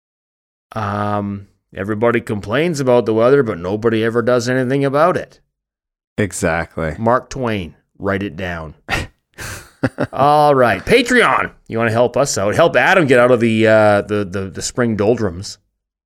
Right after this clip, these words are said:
Speaker 1: Click on
Speaker 2: Yeah.
Speaker 1: our site, two hosers dot com. Find the Patreon link and, uh, pledge a couple bucks.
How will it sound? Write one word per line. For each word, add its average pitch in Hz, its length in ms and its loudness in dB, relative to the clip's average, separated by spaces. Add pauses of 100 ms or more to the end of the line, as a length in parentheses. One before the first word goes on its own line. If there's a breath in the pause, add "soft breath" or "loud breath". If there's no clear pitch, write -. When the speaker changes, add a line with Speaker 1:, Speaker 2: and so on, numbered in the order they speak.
(380)
Speaker 1:
Click 156 160 0
on 95 100 -2
Speaker 2:
Yeah. 127 60 0
Speaker 1:
our 107 100 0
site, 117 320 -4
two 107 120 -8
hosers 90 320 -8
dot 87 260 -8
com. 101 260 -6
Find 131 260 0
the 98 80 -6
Patreon 90 520 -10
link 92 360 -12
and, 90 400 -12
uh, 87 200 -8
pledge 107 240 -10
a 127 40 -12
couple 90 240 -10
bucks. 87 380 -10